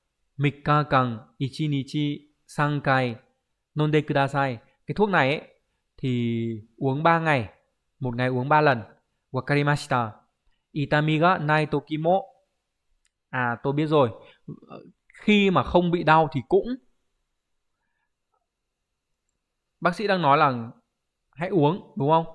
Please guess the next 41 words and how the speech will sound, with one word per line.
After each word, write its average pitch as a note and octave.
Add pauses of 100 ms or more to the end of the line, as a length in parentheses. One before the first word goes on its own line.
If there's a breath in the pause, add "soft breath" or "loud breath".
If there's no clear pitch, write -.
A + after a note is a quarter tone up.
(200)
Thì C#3
lại D3
lặp C3
lại B2+
là B2+ (420)
cũng, A#3
vậy F3
thì C3+
đây D#3
là B2
phải B2
là A2
cũng -
uống, E3
đúng C#3
nhỉ? D#3+ (140)
Cũng -
phải B2
uống. C3 (1160)
Hai, C#3 (460)
"Kanazu C#3+
nonde C#3
kudasai." C3+ (800)
Ờ, A#2+
đúng B2
rồi, C#3 (400)
nhất G3+
định G3+
là C3
phải A2
uống. C#3 (220)
Vậy -
thì B2
số B2
mấy B2
đây? D3 (340)
Một C3
này, B2 (400)
"Nomanai D#3
hou D3
ga E3